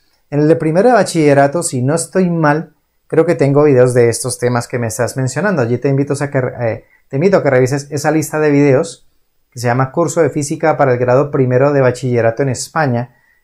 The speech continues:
Está en este canal Julio Profe. Re-, revisa por favor las listas de reproducción y allí creo que tengo algo sobre ello de, de errores, incertidumbre, todas estas cosas.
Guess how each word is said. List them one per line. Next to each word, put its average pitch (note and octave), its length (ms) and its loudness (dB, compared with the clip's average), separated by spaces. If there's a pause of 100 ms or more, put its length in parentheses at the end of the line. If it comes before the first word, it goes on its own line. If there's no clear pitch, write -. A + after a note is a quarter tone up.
(100)
Está - 180 -4
en C#3 80 2
este C#3+ 220 0
canal C3 260 0
Julio D3 240 0
Profe. D3 320 0
Re-, B2+ 220 -4
revisa C#3 320 0
por E3 120 0
favor B2+ 260 0
las C#3+ 260 0
listas D#3+ 320 -2
de D#3 80 0
reproducción D#3 640 0 (500)
y F3 60 0
allí F3+ 160 2
creo F3+ 180 2
que E3+ 80 0
tengo D#3 280 0
algo D#3+ 200 0
sobre C3+ 400 2
ello C#3 220 0
de, C3+ 340 0
de A#2+ 80 -2
errores, D3+ 640 2
incertidumbre, D3 880 0
todas C#3 280 0
estas C#3+ 280 -6
cosas. A2+ 500 -6